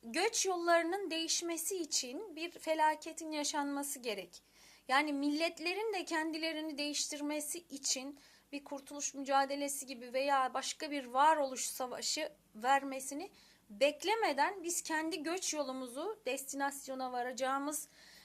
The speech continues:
işte rotaya kendimiz bir, e,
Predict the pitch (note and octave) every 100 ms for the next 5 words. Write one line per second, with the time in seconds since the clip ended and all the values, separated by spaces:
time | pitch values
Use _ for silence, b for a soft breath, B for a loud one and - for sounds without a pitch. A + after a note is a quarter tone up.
0 | B B3 - C#4 B3+ A#3+ D4+ E4 D4+ B3
1 | B3 G4+ - b b b b b C#4+ D4
2 | D#4+ F4+ G#4 E4 E4 F#4+ G#4+ - - C#4+
3 | C#4 C#4